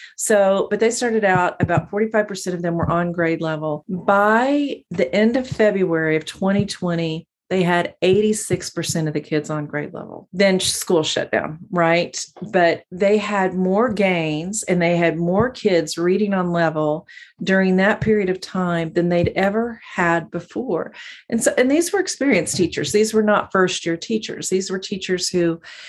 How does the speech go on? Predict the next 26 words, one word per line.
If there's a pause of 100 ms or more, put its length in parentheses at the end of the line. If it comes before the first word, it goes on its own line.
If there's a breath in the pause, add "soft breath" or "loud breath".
(120 loud breath)
have, (320)
you
know,
been
at,
to
this
rodeo
before.
And (260 loud breath)
so (320 soft breath)
the
exciting
thing
is,
was
one,
they
had (200)
such
growth. (160)
Two,
they
had
children
they